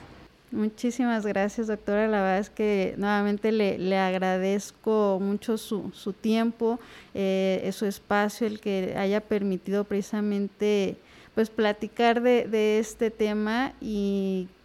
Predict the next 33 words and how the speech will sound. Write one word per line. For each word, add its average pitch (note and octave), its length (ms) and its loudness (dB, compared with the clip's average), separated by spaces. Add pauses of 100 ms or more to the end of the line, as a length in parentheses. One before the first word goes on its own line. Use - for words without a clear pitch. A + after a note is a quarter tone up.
(540)
ser G#3+ 300 2
ahí, G#3+ 240 2
como G#3 480 0
dice, G#3 460 -4
pues, G#3 180 -4
promover, G#3 800 2 (240)
¿no? G3+ 300 -2
E-, G3+ 340 -2
esta, G#3 600 -2
esta G3+ 260 -4
cultura G#3 460 -2
de, G#3 140 0
de G3+ 100 -2
la F#3+ 140 -2
prevención F#3+ 680 -4
ante G#3 240 -4
una G3+ 160 -2
enfermedad, F#3 580 -2
pues, G3 220 -4 (360)
que G3+ 120 0
sí G#3+ 180 0
nos A3 240 0
aqueja G3 800 -4 (320)
a, F#3 320 -2
mucho G#3+ 380 0
a G#3+ 40 0
las G3+ 160 0
mujeres, G3+ 420 -2
sobre G3 200 -6
todo G3 220 -2
aquí, - 260 -12
aquí G3 300 -2
en, G3 260 0